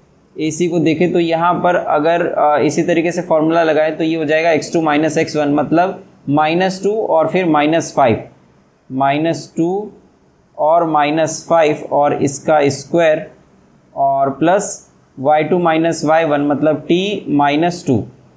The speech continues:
टी minus two और इसका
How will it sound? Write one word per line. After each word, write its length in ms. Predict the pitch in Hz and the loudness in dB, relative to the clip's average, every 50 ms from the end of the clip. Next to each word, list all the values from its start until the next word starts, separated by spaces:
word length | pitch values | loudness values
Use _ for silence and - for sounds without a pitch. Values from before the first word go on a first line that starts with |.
| _ _ _ _ _ _ _ _ _ _ _ _ _ _ _ _ _ _ _ _ _ _ _ _ _ _ _ _ _ _ _ _ _ _ _ _ _ _ _ _ _ _ _ _ _ _ _ _ - | _ _ _ _ _ _ _ _ _ _ _ _ _ _ _ _ _ _ _ _ _ _ _ _ _ _ _ _ _ _ _ _ _ _ _ _ _ _ _ _ _ _ _ _ _ _ _ _ -6
टी 360 | 170 170 180 190 190 175 156 156 | -6 -4 -4 -4 -6 -4 -2 -2
minus 480 | 156 147 147 151 160 156 151 156 - - | 0 0 0 0 -2 -2 -4 -4 -6 -4
two 100 | 180 175 160 147 131 - - | -2 0 0 0 -2 -4 -2
और 400 | - 143 143 147 151 151 156 - - | -2 0 2 2 2 2 0 0 -2
इसका 440 | 151 139 - - - 175 180 175 | -4 -4 -4 -2 0 2 2 2